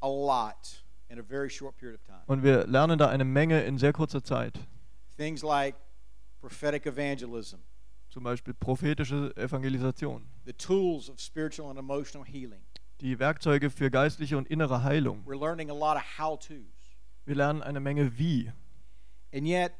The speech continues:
Speaker 1: when it comes down to it, the question will always be,
Speaker 2: Aber letzten Endes wird immer die Frage bleiben,
Speaker 1: where is the house we're building for God?
Speaker 2: wo ist das Haus, das wir für Gott bauen?
Speaker 1: Now, this seems to almost be a paradoxical question.
Speaker 2: Das scheint schon eine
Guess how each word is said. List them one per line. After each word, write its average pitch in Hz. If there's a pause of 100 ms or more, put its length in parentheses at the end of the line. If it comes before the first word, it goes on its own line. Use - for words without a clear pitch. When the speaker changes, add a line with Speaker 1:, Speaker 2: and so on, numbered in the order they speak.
(540)
Speaker 1:
when 143
it 139
comes 180
down 180
to 139
it, 131
the 123
question 156 (160)
will 123
always 147
be, 101 (140)
Speaker 2:
Aber 127
letzten 156
Endes 151
wird 143
immer 175
die 160
Frage 143
bleiben, 120 (380)
Speaker 1:
where 156
is 185
the 180 (120)
house 120
we're 113
building 104
for -
God? 101 (360)
Speaker 2:
wo 151
ist 165
das 135
Haus, 147
das 135
wir 139
für 127
Gott 123
bauen? 101 (160)
Speaker 1:
Now, 143
this 185
seems 240
to 214
almost 208
be 170
a 160
paradoxical 156
question. - (140)
Speaker 2:
Das 139
scheint 156
schon 160
eine 143